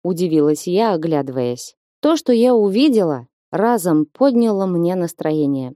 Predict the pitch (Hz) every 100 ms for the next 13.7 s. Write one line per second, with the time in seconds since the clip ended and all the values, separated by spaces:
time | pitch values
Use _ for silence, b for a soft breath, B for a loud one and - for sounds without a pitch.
0 | _ - 247 226 220 208 196 196 247 220
1 | 226 202 185 269 277 - 165 147 139 _
2 | 277 262 233 254 226 190 151 - 151 139
3 | _ _ 156 175 185 226 220 - 185 175
4 | 170 254 247 240 220 - 302 311 240 240
5 | 233 202 160 147 139 131 _ _ 196 208
6 | 233 311 349 269 226 180 175 170 190 226
7 | 202 185 - 151 151 139 143 139 _ _
8 | - 175 151 143 - 220 285 262 233 -
9 | 190 160 147 143 147 - 143 135 135 _
10 | _ - - 339 330 214 208 185 226 285
11 | 262 240 226 233 180 165 165 160 160 -
12 | 175 - 156 156 _ - 151 160 151 226
13 | - - 135 139 143 165 175